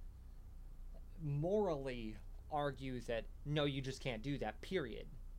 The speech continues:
'cause that, that's unnecessary interference. We've gotta walk the tightrope,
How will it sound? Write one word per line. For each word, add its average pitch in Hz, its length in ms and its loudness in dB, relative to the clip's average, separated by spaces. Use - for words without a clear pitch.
'cause 135 400 -2
that, 117 180 -2
that's 123 300 -6
unnecessary 143 800 0
interference. 123 880 -4
We've 135 140 -4
gotta 165 200 4
walk 160 300 4
the 156 80 -2
tightrope, - 580 -2